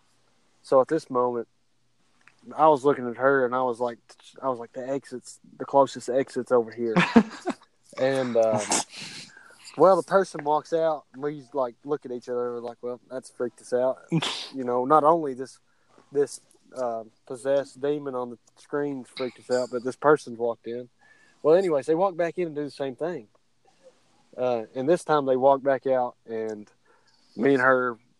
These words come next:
Speaker 1: or we, we follow, we follow 'em.
Speaker 2: <laughs>
Speaker 1: We got the, we got the heck out of there, and we was like, "Yeah, let's, uh, let's ditch this place." But we didn't even see 'em outside. I mean, we
Speaker 2: Hmm.
Speaker 1: walked out, we did not see 'em.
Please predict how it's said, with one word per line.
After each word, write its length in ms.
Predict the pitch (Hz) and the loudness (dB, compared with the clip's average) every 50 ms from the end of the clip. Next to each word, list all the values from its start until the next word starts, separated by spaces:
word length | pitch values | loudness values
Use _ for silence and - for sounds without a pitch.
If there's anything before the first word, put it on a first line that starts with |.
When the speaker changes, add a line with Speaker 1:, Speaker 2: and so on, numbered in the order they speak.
| - - - | -20 -20 -20
Speaker 1:
or 600 | - - 82 98 95 123 123 113 110 110 107 101 _ _ _ _ - | -20 -18 -16 -4 0 2 2 2 2 -2 -8 -14 _ _ _ _ -10
we, 160 | 131 131 123 117 101 | -8 -8 -8 -8 -8
we 220 | 110 127 131 127 117 - _ - - - | -8 -6 -6 -8 -10 -16 _ -20 -6 -2
follow, 400 | 131 127 123 117 107 107 113 - _ _ | 0 2 2 2 0 -2 -6 -10 _ _
we 140 | 147 143 127 | -4 -4 0
follow 500 | - 131 135 135 123 107 101 101 101 101 - | 2 4 6 6 6 4 0 -4 -4 0 2
'em. 100 | 175 175 - | 4 4 4
Speaker 2:
<laughs> 600 | - - - - - - - - - 113 110 117 | 2 0 0 -2 -2 -4 -6 -8 -10 -8 -2 2
Speaker 1:
We 140 | 135 151 139 | 2 4 6
got 180 | 139 127 - | 4 4 4
the, 240 | - 127 127 127 123 - - | 4 4 4 4 4 0 -2
we 120 | - 143 139 | -2 2 4
got 180 | 147 143 - | 4 2 2
the 60 | - 127 | 2 -2
heck 180 | 131 123 - | -4 -2 -2
out 160 | 127 131 127 | -2 0 0
of 60 | 127 127 | 2 2
there, 160 | 127 127 127 | 2 2 0
and 80 | 120 | -2
we 80 | 117 117 | -4 -8
was 100 | 107 104 | -10 -12
like, 140 | 110 110 _ | -14 -14 _
"Yeah, 180 | 120 127 120 110 | -6 -4 -4 -4
let's, 280 | 110 120 - - - 120 | -4 -8 -8 -8 -8 -6
uh, 220 | 113 110 107 104 101 _ _ _ _ _ _ _ _ _ _ _ _ _ | -6 -6 -6 -10 -16 _ _ _ _ _ _ _ _ _ _ _ _ _
let's 180 | 127 127 - - | -12 -12 -10 -6
ditch 240 | 120 127 120 - - | -4 -4 -4 -4 -6
this 160 | 113 107 - | -8 -8 -6
place." 320 | - - 113 110 107 - - | -4 -2 -2 -2 -4 -2 0
But 120 | - 143 | 2 4
we 120 | 151 165 175 | 6 8 8
didn't 180 | 208 220 196 190 | 8 6 6 2
even 120 | 185 180 | 0 -2
see 200 | - - 196 208 | -2 0 2 2
'em 100 | 196 185 | 2 2
outside. 500 | 180 170 156 - 180 185 202 185 135 117 | 0 -2 -4 -4 -4 -4 -2 -2 -4 -6
I 40 | 113 | -8
mean, 260 | 110 110 110 107 104 _ _ _ _ _ _ _ _ _ _ - 220 185 _ - | -8 -10 -12 -12 -14 _ _ _ _ _ _ _ _ _ _ -20 -20 -10 _ 2
we 80 | 202 202 | 2 4
Speaker 2:
Hmm. 40 | 151 | 4
Speaker 1:
walked 260 | 139 139 135 - - | 4 2 2 0 0
out, 280 | 139 143 143 143 - _ _ _ - | 0 0 0 -2 -4 _ _ _ -20
we 160 | - 110 117 | -14 -12 -10
did 120 | 113 120 120 | -10 -8 -8
not 180 | 127 131 127 123 | -8 -10 -10 -10
see 200 | - 120 131 143 | -10 -8 -8 -8
'em. 240 | 151 147 143 131 | -8 -10 -12 -16